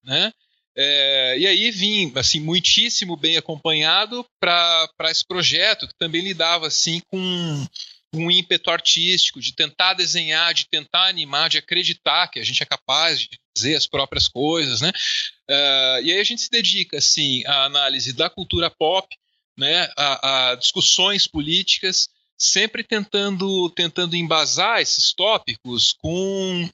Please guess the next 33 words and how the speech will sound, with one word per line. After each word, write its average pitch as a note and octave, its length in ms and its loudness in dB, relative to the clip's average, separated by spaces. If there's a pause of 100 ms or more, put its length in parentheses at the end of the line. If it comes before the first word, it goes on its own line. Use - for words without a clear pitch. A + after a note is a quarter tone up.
(120)
um G#3 360 2
ou F3+ 140 2
outro E3 260 0
autor, E3+ 560 0 (240)
né? E3 260 2 (720)
É, C3+ 580 2
então G3 320 0
é, A3+ 160 4
é, E3 340 0
é, D3 380 2
é, D3+ 220 0
é D#3+ 80 2
legal G3 420 2
tá - 160 -2
presente D3+ 400 0
nessa D#3 220 -2
discussão F3 720 0
e, C3+ 260 -2
e, C3+ 440 0
e D3 60 2
com D#3 140 -8
a C#3 60 -4
Flávia, D#3+ 580 0
porque D3+ 200 -6
assim, D#3+ 260 0
se - 140 0
tem, A#3 400 -2 (360)
se E3 120 -4
tem G3+ 180 -2
algum A3+ 240 0
tipo - 340 0
de D#3 200 0
conteúdo E3 920 -2